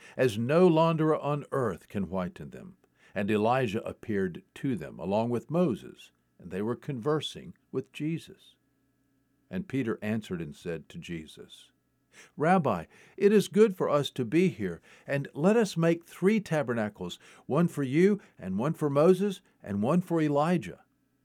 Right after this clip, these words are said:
For he did not know what to answer, for they became terrified.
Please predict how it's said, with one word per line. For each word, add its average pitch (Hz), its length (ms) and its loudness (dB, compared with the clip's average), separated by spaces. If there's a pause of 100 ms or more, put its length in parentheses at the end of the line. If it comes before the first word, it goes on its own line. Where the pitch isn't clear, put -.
(920)
For - 120 -10
he 92 140 -4
did 101 180 -4
not 110 260 -4
know 113 220 0
what 107 240 -4
to - 160 -10
answer, - 480 -10 (720)
for - 180 -12
they 92 200 -4
became 80 440 -10
terrified. - 840 -14